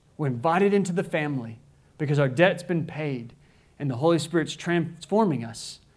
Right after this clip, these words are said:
so that it's appropriate for us to come into God's presence. Our salvation is a remarkable work of all three persons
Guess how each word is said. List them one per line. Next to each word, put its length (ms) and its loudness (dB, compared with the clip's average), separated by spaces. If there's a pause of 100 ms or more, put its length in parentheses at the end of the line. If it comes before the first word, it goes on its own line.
(240)
so 160 -4
that 220 0
it's 160 -4
appropriate 680 -4
for 140 -14
us 120 -12
to 100 -14
come 420 -4 (500)
into 540 -4
God's 600 -10
presence. 640 -20 (500)
Our 160 6
salvation 560 6
is 140 -2
a 100 2
remarkable 720 2
work 280 0
of 200 -8
all 420 6
three 260 -2
persons 720 -8